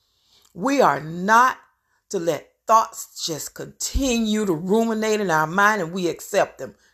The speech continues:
No, our job as the listener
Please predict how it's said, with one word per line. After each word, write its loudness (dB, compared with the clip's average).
No, 0
our 2
job 0
as 2
the -2
listener -4